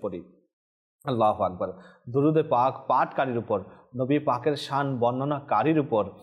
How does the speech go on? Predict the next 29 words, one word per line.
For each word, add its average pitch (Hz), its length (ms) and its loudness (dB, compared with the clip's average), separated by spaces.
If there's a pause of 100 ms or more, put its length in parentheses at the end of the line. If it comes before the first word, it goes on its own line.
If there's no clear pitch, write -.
(320)
হুজুরে 165 240 2
পাক 175 280 2
সাল্লাল্লাহু 170 580 4
আলাইহি 170 280 2
ওয়াসাল্লামের 160 640 2
উপর 160 240 2
ভালোবাসা 131 540 0 (140)
পোষণকারীর 127 560 -4
উপর, 98 220 -6 (420)
হুজুরে 131 220 -4
পাক 127 240 0
সাল্লাল্লাহু 117 520 0
আলাইহি 107 260 -4
ওয়াসাল্লাম 101 580 -8 (160)
যে - 440 -10
কতই 147 520 2 (300)
দয়াবান 107 380 0
হয়, 98 260 -8 (440)
আমরা 165 180 0
সেটা 165 240 -2 (180)
শুনতে 156 280 -2
পেলাম। 95 540 -6 (720)
দর্শক, 135 300 0 (420)
আমাদের 123 320 0
উচিত 120 300 -4 (340)
বেশি 151 260 0
পরিমাণে 110 460 -2 (200)
দরুদ 120 220 -2
শরীফ 113 280 -8